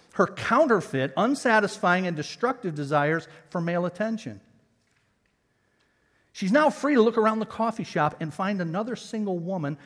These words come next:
who looks like they could use a friend. With news of the promotion, Nick can decisively find comfort in God's flawlessly ordained plan.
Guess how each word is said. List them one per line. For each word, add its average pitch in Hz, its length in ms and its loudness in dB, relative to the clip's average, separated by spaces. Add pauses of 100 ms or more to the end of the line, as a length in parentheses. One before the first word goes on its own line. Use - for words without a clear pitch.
(140)
who 165 120 -4
looks 190 280 -4
like 160 180 -4
they 170 100 -6
could 147 140 -12
use 127 160 -10
a 113 60 -14
friend. 117 280 -14 (4000)
With - 160 -6
news 208 340 4
of 185 160 2
the 165 440 4
promotion, 180 720 2
Nick 208 220 -2
can 185 180 -4
decisively 165 800 -4
find 170 340 -4
comfort 202 360 -2
in 143 140 -4
God's 175 320 -2 (240)
flawlessly 185 1200 -4
ordained 143 680 -4 (180)
plan. 110 560 -12